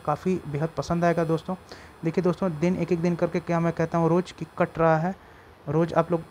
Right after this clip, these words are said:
दिन को काटने की कोशिश नहीं कीजिए, क्योंकि दिन को आप मत काटिए, दिन आपको हर पल काटता है। ये मैं कहता हूँ लैंग-, ये कहता हूँ लाइन तो आपको हर्ट होता होगा ज़रूर, लेकिन मैं बताता हूँ यही सच्चाई है। एक एक साल करके यूं ही बर्बाद हो जाते हैं। दिल्ली मुखर्जी नगर, पटना प्रयागराज में हमेशा क्या बोलते हैं हम लोग ने,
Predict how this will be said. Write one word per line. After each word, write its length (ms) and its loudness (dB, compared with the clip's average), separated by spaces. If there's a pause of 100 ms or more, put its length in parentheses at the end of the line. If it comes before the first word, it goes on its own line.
(200)
दिन 240 0
को 80 4
काटने 340 0
की 60 -6
कोशिश 320 -4
नहीं 120 -2
कीजिए, 300 -2
क्योंकि 280 -2
दिन 240 0
को 120 0
आप 280 2
मत 140 -4
काटिए, 200 2
दिन 200 0
आपको 240 0
हर 120 2
पल 160 2
काटता 380 0
है। 180 2 (500)
ये 180 2
मैं 100 4
कहता 320 0
हूँ 140 4
लैंग-, 260 2
ये 260 0
कहता 280 -2
हूँ 140 2
लाइन 200 2
तो 360 -2
आपको 200 -2
हर्ट 260 2
होता 220 -2
होगा 160 6
ज़रूर, 260 0
लेकिन 220 0
मैं 160 0
बताता 320 0
हूँ 80 0
यही 160 0
सच्चाई 480 2
है। 200 0 (1000)
एक 140 2
एक 100 -4
साल 180 4
करके 240 2
यूं 220 2
ही 80 4
बर्बाद 360 4
हो 60 2
जाते 260 0
हैं। 180 -2
दिल्ली 220 -2
मुखर्जी 400 -2
नगर, 420 0
पटना 280 0
प्रयागराज 520 4
में 120 0
हमेशा 400 -2
क्या 160 0
बोलते 160 -2
हैं 80 -2
हम 60 -2
लोग 140 -2
ने, 140 -2